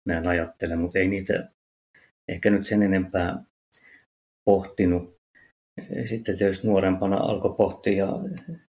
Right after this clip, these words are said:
se oli jotenkin luonteva ratkaisu, että tuntui itselle sopivalta, että lähden lukemaan uskontotiedettä. Ja,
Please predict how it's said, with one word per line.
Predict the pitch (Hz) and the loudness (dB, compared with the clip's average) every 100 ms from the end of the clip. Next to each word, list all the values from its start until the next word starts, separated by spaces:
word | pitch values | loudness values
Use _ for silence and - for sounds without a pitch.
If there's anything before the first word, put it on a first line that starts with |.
| - | -4
se | 101 | -2
oli | 92 | 0
jotenkin | 95 101 98 104 | 0 -2 0 2
luonteva | 98 92 95 95 | 2 2 2 2
ratkaisu, | 98 95 90 90 | 2 -2 -8 -6
että | 90 - 95 - _ - _ - - _ _ | -6 -8 -10 -14 _ -20 _ -20 -20 _ _
tuntui | - 92 101 | -2 2 2
itselle | 101 98 90 | 4 2 2
sopivalta, | - 92 92 82 82 82 85 | 0 0 0 0 -4 -4 -6
että | 82 - | -6 -6
lähden | 87 85 87 82 - - | -6 -4 -6 -8 -14 -8
lukemaan | 90 85 85 87 | -4 -2 -2 0
uskontotiedettä. | 87 - 82 82 - 87 87 87 - | -2 -6 -8 -10 -6 -6 -4 -8 -6
Ja, | 92 92 | -4 -6